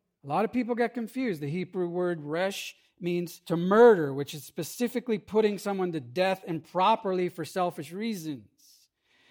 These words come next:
The King James Version is deficient because it reads, "Thou shalt not kill." Why is that problematic? Because a lot of the Old Testament is God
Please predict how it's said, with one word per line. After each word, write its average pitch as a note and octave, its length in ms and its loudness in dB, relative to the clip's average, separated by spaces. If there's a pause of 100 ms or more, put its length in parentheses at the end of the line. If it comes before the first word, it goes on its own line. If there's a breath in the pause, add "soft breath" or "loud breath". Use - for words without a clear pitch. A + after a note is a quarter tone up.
(120)
The - 80 -4
King A3+ 320 2
James A3+ 300 0
Version G#3 460 0
is D#3+ 140 -4
deficient F3 1040 0 (320)
because F3 320 -2
it F#3 120 -2
reads, F#3+ 360 -2
"Thou F3+ 220 2
shalt F3 240 -4
not D#3+ 280 -4
kill." A#3+ 480 0 (220 soft breath)
Why F#3+ 220 2
is A3+ 80 2
that G#3+ 180 -4
problematic? G#3+ 800 -2 (180)
Because G3 340 0
a A3 140 0
lot C4 220 6
of B3+ 80 2
the A#3 60 -2
Old B3 260 0
Testament A3+ 480 -2
is F#3 80 -6
God A3+ 340 2